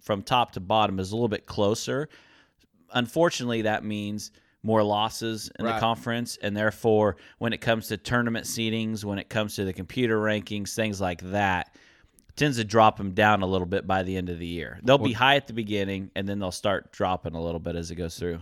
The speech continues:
Speaker 2: We did a small prediction on football. Uh, I don't know if I know the basketball squads well enough, but do you, do you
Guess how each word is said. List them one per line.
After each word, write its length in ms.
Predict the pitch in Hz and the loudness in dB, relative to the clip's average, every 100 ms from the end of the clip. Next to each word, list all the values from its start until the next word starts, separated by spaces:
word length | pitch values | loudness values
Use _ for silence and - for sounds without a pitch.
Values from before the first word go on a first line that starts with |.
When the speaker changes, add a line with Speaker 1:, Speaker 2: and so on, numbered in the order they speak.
| - | -10
Speaker 2:
We 160 | 104 131 | -4 -2
did 240 | 113 127 | 0 0
a 60 | 107 | 0
small 380 | - 107 110 107 | -2 -2 0 -2
prediction 840 | 104 95 107 - - 92 92 90 | -4 -4 -4 -6 -8 -8 -8 -10
on 160 | 87 90 | -10 -10
football. 680 | - 117 - 85 80 98 95 _ _ _ _ _ - | -4 -4 -4 -12 -12 -12 -16 _ _ _ _ _ -12
Uh, 280 | 98 90 85 80 - _ - _ _ _ _ _ _ _ _ - | -10 -10 -12 -16 -20 _ -20 _ _ _ _ _ _ _ _ -8
I 80 | 117 | -4
don't 140 | 120 | -2
know 80 | 107 | -4
if 120 | 98 | -4
I 60 | 101 | -6
know 200 | 98 98 | -4 -4
the 100 | 90 | -4
basketball 480 | 98 104 - 90 90 | -6 -8 -8 -8 -8
squads 440 | - 101 95 85 | -6 -4 -4 -4
well 220 | 98 110 | -4 -2
enough, 280 | 107 95 90 - | -4 -8 -8 -8
but 160 | 104 | -6
do 80 | 110 | -4
you, 460 | 104 113 135 139 101 | 2 6 8 6 0
do 120 | 117 | -4
you 240 | 120 196 | -2 -4